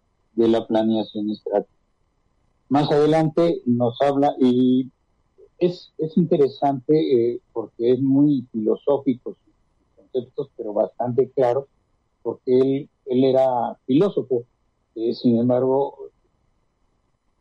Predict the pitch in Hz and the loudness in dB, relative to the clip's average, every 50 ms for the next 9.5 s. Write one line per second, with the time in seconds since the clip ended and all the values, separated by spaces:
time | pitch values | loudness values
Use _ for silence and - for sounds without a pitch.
0 | _ _ _ 117 117 117 123 120 120 123 139 147 143 - - _ _ _ _ _ | _ _ _ -6 -2 0 0 2 2 0 0 0 -2 -4 -8 _ _ _ _ _
1 | _ _ _ _ _ 120 117 117 113 110 113 113 113 - - _ - 131 117 117 | _ _ _ _ _ -18 -14 -12 -12 -12 -12 -12 -14 -18 -20 _ -12 -4 -2 -2
2 | 117 120 - 127 131 143 151 147 139 131 - _ - 117 110 107 110 104 110 - | 0 2 2 4 4 4 4 2 2 -2 -6 _ -6 -4 -2 -2 -4 -6 -8 -12
3 | _ _ _ _ _ - 104 104 104 101 104 104 104 _ _ _ _ _ _ _ | _ _ _ _ _ -4 -4 -2 -4 -4 -8 -10 -14 _ _ _ _ _ _ _
4 | _ _ _ _ 117 117 113 - - 117 110 110 117 117 127 127 127 135 131 123 | _ _ _ _ -4 -4 -2 0 0 0 2 2 2 2 2 2 2 0 0 0
5 | 147 147 - - 143 131 135 135 135 - _ _ _ _ _ _ - 123 123 120 | 0 0 2 2 2 2 2 2 0 -2 _ _ _ _ _ _ -6 -6 -4 -2
6 | 123 123 123 123 123 120 120 120 113 - _ - 117 110 110 104 - - 120 _ | 0 0 2 2 2 2 0 0 -2 -4 _ -4 -2 0 0 -2 -4 -8 -10 _
7 | - - 131 127 127 - 156 139 120 127 135 135 - _ _ _ _ _ _ - | 0 0 0 0 0 0 -2 0 2 0 0 0 -2 _ _ _ _ _ _ -2
8 | 139 143 147 151 160 156 143 143 143 147 143 - - _ _ _ - 123 117 117 | 0 2 4 4 4 4 4 2 2 2 0 -2 -6 _ _ _ 0 0 2 2
9 | 117 113 110 107 107 107 107 107 107 107 | 0 0 -2 -2 -2 -2 -2 -2 -2 -4